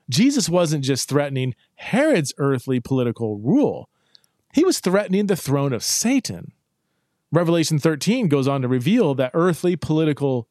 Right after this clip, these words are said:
leaders and empires and satanic forces are all playing for the same team. The beast that comes from the sea also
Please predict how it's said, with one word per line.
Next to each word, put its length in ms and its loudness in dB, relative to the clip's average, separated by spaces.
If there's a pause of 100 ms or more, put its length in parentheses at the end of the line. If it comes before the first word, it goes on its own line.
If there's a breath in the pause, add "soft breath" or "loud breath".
leaders 880 0
and 100 -4
empires 680 -2 (320 soft breath)
and 180 0
satanic 540 0
forces 500 0
are 140 2
all 160 2
playing 360 0
for 80 -8
the 100 -4
same 280 0
team. 440 -6 (640)
The 60 0
beast 340 0
that 160 -2
comes 300 0
from 100 2
the 80 0
sea 320 2
also 580 0